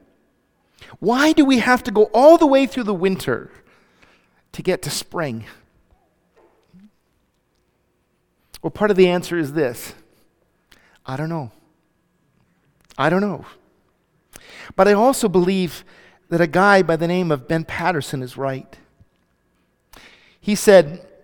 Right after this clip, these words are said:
that what God does in us while we wait is in fact,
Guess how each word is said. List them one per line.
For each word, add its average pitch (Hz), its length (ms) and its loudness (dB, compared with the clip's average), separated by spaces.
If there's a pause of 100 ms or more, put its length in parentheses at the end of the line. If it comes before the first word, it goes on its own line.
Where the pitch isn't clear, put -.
(600)
that 190 420 0
what 170 200 -2
God 208 340 2
does 196 400 6 (100)
in 190 200 -2
us - 580 -8 (400)
while 156 240 0
we 165 140 -2
wait 147 640 -4 (500)
is 156 160 -4
in 151 100 -6
fact, 165 360 -4